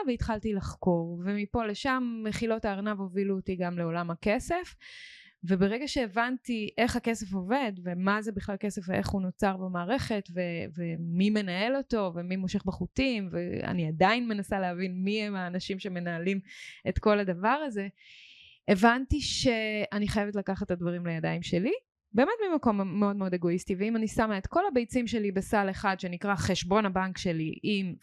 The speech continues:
פיאט קרנסי, עם שקל בלבד, ולא מבזרת את ההון שלי לעוד אפיקים שאני יכולה לשמור על ההון שלי, אני הולכת להפסיד במשחק הזה, ואני חושבת שאנשים, זה המילות סיכום שלי, הם לא מודעים לזה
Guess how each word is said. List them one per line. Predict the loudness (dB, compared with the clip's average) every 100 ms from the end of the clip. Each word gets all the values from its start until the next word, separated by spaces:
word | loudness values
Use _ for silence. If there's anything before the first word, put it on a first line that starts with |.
| 4
פיאט | 6 6
קרנסי, | 2 -2 -2 -4 -2 -2
עם | 0 -2 -2
שקל | 2 2 4 2 0
בלבד, | 0 0 4 2 2 -4 -8 -14 -20 -20 -12 -8 -2
ולא | 0 2 2
מבזרת | 0 0 -2 0 0 0 -4
את | -2
ההון | 0 2 2 2
שלי | -2 -2 0 0 -2 -2
לעוד | 0 0 0 0 0
אפיקים | -4 -8 -2 0 2 0 -6 _ -8
שאני | -2 0 2
יכולה | 0 0
לשמור | -2 -4 -4 0 2 2 0 -4 _
על | -2 0
ההון | 0 0 -2
שלי, | -2 -2 -2 -6 -20 -20 -10 2
אני | 4
הולכת | 4 2
להפסיד | -2 0 0 2
במשחק | 0 0 -2 0
הזה, | 0 -2 -2
ואני | -2
חושבת | -2 -4
שאנשים, | -2 0 0 0 0 0
זה | 0 0
המילות | 2 0 -2
סיכום | -4 -4 -2
שלי, | -2 -2
הם | 0 2
לא | 0
מודעים | 0 0 -2 -2 -2
לזה | -2 -2 -4